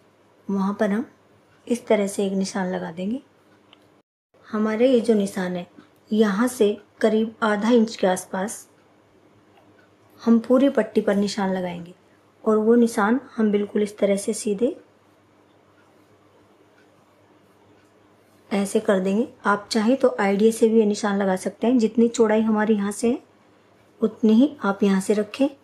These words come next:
और आप चाहें तो inch tape से आप इस तरह से निशान लगाते रहें और फिर इनके ऊपर सीधी line खींचते जाएं।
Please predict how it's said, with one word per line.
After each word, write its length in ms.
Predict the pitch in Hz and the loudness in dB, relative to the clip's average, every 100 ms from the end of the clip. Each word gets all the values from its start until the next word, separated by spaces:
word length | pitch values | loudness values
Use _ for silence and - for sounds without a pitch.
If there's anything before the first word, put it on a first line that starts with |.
| _ _ _ _ _ _ _ _ _ _ _ _ _ _ _ _ _ _ | _ _ _ _ _ _ _ _ _ _ _ _ _ _ _ _ _ _
और 200 | 226 220 - | -2 0 0
आप 180 | 220 220 | -2 0
चाहें 260 | - 220 262 | 0 2 2
तो 220 | 262 254 240 | 2 2 2
inch 240 | 233 - - | 2 2 2
tape 160 | 226 | 2
से 260 | 220 262 - 214 | 2 -2 0 0
आप 160 | 196 220 | 0 0
इस 160 | 220 | 0
तरह 160 | 214 208 | 0 0
से 160 | 208 | 2
निशान 360 | 220 208 202 196 | 0 0 0 0
लगाते 360 | 202 190 190 208 | 0 0 0 0
रहें 180 | 226 311 - _ _ _ _ _ | 0 -2 -10 _ _ _ _ _
और 120 | 220 220 | 0 0
फिर 360 | - 262 294 - _ _ _ _ _ _ _ 240 | 2 2 2 -8 _ _ _ _ _ _ _ 2
इनके 280 | 233 226 | 4 4
ऊपर 220 | 208 208 247 | 2 2 0
सीधी 340 | - 233 220 | 2 2 4
line 240 | 214 185 185 | 4 2 0
खींचते 380 | - 185 - 185 | -2 -4 -2 -4
जाएं। 220 | 170 | -4